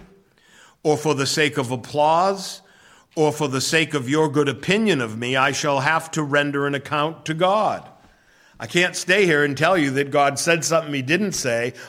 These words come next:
or tell you he didn't say something that he did say that pertains to us all. I have to give the whole counsel of God. And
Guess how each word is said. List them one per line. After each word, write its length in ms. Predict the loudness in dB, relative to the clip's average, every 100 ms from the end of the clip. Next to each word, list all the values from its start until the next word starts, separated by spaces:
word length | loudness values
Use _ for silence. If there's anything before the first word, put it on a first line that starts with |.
| -2
or 120 | 0
tell 180 | 2 2
you 160 | 2
he 80 | 2
didn't 300 | 2 2 2
say 240 | 0 0
something 460 | 2 2 2 0 0
that 160 | 0 2
he 100 | 2
did 260 | 2 0
say 380 | -2 -4 -4 -8 -18 -8
that 180 | -6 -4
pertains 420 | -4 0 0 0
to 120 | -4 -4
us 160 | -2
all. 400 | 0 2 0 -4 -18 -20 -20 _ -6
I 160 | 0
have 160 | 0 0
to 100 | 0
give 180 | -2 0
the 120 | 0
whole 260 | 2 0 0
counsel 500 | -2 -2 -6 -12 -14
of 120 | -12
God. 320 | -10 -10 -12 -18 -20 _ -20 _ _ _
And 500 | -6 -4 -4 -8 -18